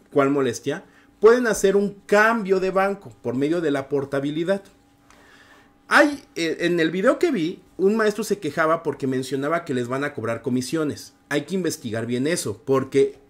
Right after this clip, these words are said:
en ningún banco, creo que en ninguno, ¿eh? por una cuenta de nómina te cobran comisiones, porque estás recibiendo de manera continua,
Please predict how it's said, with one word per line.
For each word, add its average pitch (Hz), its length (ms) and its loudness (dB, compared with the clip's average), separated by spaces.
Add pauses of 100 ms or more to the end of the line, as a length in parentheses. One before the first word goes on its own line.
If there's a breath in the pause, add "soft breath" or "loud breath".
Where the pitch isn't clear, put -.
(140)
en 165 180 0
ningún 196 420 2
banco, 156 520 -2 (240)
creo 196 180 -2
que 311 80 -6
en 294 80 0
ninguno, 117 480 0
¿eh? 156 160 -8 (420 soft breath)
por 151 200 4
una 277 240 2
cuenta 220 400 0
de 208 100 0
nómina 165 520 -4
te 139 100 -8
cobran 190 340 -6
comisiones, 156 800 -4 (420 soft breath)
porque 143 260 0
estás 180 260 -2
recibiendo 180 500 0
de 170 80 -4
manera 139 460 -2
continua, 143 640 -4